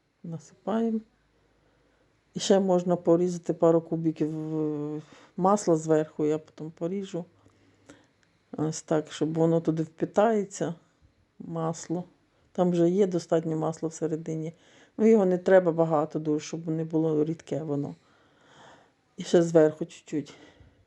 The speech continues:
Отак, і в духовку. На сто вісімдесят, двісті градусів, з-, залежить, яка у вас духовка. Ну, посередині ставимо, по,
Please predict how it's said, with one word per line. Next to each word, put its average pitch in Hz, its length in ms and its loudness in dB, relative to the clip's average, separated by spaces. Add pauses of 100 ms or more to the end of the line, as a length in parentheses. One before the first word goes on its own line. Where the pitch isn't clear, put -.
(320)
Отак, 175 460 -6
і 208 60 0
в 185 60 -2
духовку. 156 600 0 (480)
На 165 800 2 (520)
сто - 260 4
вісімдесят, 190 560 2
двісті 185 340 0
градусів, 180 400 4
з-, 175 260 2
залежить, 175 440 2
яка 165 180 0
у - 20 2
вас 165 160 2
духовка. 156 420 0
Ну, 170 260 -2 (640)
посередині 180 760 4
ставимо, 185 560 -2 (100)
по, 151 460 -2